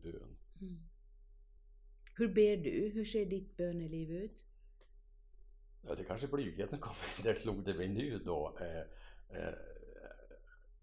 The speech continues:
Speaker 1: eller det här, min integritet eller behov av, jag, jag föredrar att vila, tillbedjan är min grundläggande böneform.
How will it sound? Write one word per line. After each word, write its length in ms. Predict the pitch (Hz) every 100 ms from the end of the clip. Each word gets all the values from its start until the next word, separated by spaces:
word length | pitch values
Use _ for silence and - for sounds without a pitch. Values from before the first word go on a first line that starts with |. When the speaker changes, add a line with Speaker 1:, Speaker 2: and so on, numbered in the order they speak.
| - - - - - - - - - -
Speaker 1:
eller 600 | - 101 98 92 95 87 -
det 80 |
här, 400 | 85 85 78 82 - -
min 220 | 92 85
integritet 960 | 90 87 90 87 87 - 104 73 71 76
eller 140 | 73
behov 300 | 67 92 85
av, 120 | - -
jag, 560 | - - 127 139 - -
jag 480 | 98 92 98 101 98 - -
föredrar 400 | 156 90 78 78
att 220 | 82 - -
vila, 640 | 107 - - 73 120 - - - - -
tillbedjan 880 | - 98 98 65 151 143 - 117 - - - - - - - - - - - - - - - - -
är 200 | 80 76
min 100 | 73
grundläggande 680 | 76 87 - 60 71 67 -
böneform. 560 | 73 - - - 57